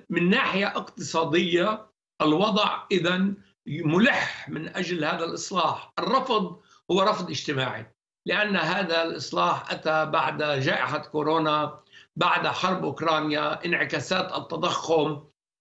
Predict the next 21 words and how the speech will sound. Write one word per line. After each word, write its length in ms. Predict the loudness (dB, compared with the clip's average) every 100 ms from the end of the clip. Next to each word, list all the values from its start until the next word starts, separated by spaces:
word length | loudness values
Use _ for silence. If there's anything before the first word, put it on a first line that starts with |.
| -4
ال-، 540 | 0 2 4 4 2 2
هناك 300 | 2 2 0
احتقان 720 | -2 -6 -8 -4 -2 0 -2
في 80 |
الشارع، 600 | -6 -6 -4 -2 -4 -6 -10 -20 -10
احتقان 400 | -8 -6 0 0
شعبي، 640 | 2 2 0 0 0 0 -4 _ _ -6
آه، 180 | 0 2
وهناك 580 | 4 4 4 2 0 0
بعض 500 | 0 0 2 2 2
المرات 520 | -2 0 2 2 2
عند 200 | 0 0
الفئات 560 | 0 0 0 0 -2 -4
الأكثر 540 | -2 -4 -2 -2 -2
إنهاكا، 720 | -2 0 0 -2 -2 -2 -4 -8 _ _ -8
آه، 160 | -4 -2
العمال، 800 | 0 2 2 2 2 2 2 2
آه، 160 | 2 0
عمال 380 | 0 0 2
المهن 400 | 0 0 0 0
القاسية، 840 | -2 -2 0 0 -2 0 0 0